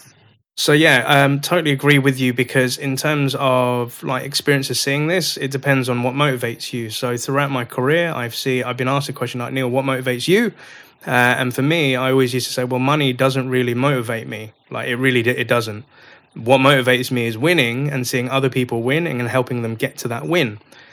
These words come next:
Um, and then with other, like, colleagues or peers that I've worked with, they are money motivated, you know? They wanna hit that, like, that target, they wanna make good commission, they wanna buy nice things, they wanna travel and, like, have the lifestyle they want. Um,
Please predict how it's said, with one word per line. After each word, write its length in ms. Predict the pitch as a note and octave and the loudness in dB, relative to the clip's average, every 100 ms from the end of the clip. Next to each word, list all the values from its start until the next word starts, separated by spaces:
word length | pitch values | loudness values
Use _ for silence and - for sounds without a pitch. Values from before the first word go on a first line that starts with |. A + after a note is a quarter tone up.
| - _ | -20 _
Um, 440 | A2+ A#2 A#2 A2+ | 2 2 2 0
and 120 | B2 B2 | -2 -2
then 80 | |
with 120 | A#2+ A#2+ | -4 -2
other, 320 | C#3 C3+ C3 - | 0 0 -2 -6
like, 240 | B2+ A#2 | -6 -6
colleagues 420 | - C3+ C3 A#2+ | -2 0 0 -2
or 80 | A#2+ | -6
peers 320 | A2+ C3+ B2 | -2 0 0
that 100 | A#2 | 0
I've 140 | A#2+ A2+ | -8 -6
worked 200 | C#3+ D3 | -6 -4
with, 160 | A#2+ | -8
they 160 | A2+ B2+ | -4 -2
are 160 | D#3+ E3 | 0 -2
money 220 | A#2 G#2+ | -4 -6
motivated, 720 | G#2+ G#2+ A2 A2 A2 - B2 | -12 -12 -12 -12 -12 -14 -10
you 60 | |
know? 180 | A#2+ D3+ | -6 -2
They 120 | C3+ | -2
wanna 280 | A#2+ C3 B2+ | -2 -2 -4
hit 260 | B2 D3 - | -4 -6 -4
that, 240 | B2 A2+ E3+ _ _ - | -8 -8 -14 _ _ -14
like, 300 | - - - | -12 -12 -12
that 180 | A#2+ - | -12 -4
target, 380 | C3+ C#3 D3 | 0 2 0
they 80 | C3+ | -2
wanna 160 | A#2+ A#2+ | -4 -4
make 240 | B2 - - | -6 -10 -2
good 220 | D3+ C#3+ | 0 0
commission, 560 | B2+ B2 - E3+ F3 - - - | -2 -2 0 0 -2 -4 -18 -10
they 80 | - | -4
wanna 160 | A#2 A2+ | -2 -2
buy 300 | G#2+ B2 B2 | 0 0 0
nice 320 | A#2+ A#2+ - | -2 -4 -6
things, 340 | - D3 D#3 | -4 -2 -2
they 80 | C3 | -2
wanna 180 | A#2 A2 | -4 -6
travel 320 | - C3 B2+ | -4 -4 -2
and, 140 | A#2 A2+ | -4 -6
like, 160 | A2+ | -8
have 240 | B2+ C3 B2+ | -6 -6 -4
the 80 | |
lifestyle 380 | A#2+ A#2 A2+ B2+ | -4 -4 -4 -8
they 160 | A#2+ A2+ | -6 -6
want. 320 | B2+ F#3+ - - - - _ - | -2 -2 -4 -16 -20 -20 _ 0
Um, 560 | C#3 A#2 A#2 A#2 A#2 | 2 4 2 0 -4